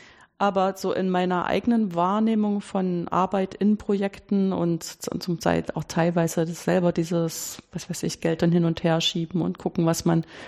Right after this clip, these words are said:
für Auflagen erfüllen muss und wo man einen Antrag stellen kann und so. Ähm,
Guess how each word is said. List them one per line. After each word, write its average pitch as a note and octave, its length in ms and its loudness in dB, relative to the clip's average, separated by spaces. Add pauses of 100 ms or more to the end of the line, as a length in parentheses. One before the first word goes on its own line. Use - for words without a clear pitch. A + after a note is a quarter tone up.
für - 220 -2
Auflagen E3+ 480 0
erfüllen F3+ 440 -2
muss E3 200 -2
und E3 160 0
wo F3+ 100 4
man F3 160 4
einen E3+ 100 0
Antrag - 380 -2
stellen E3+ 320 0
kann F3+ 160 4
und F3+ 140 0
so. F3+ 140 0 (600)
Ähm, E3+ 240 6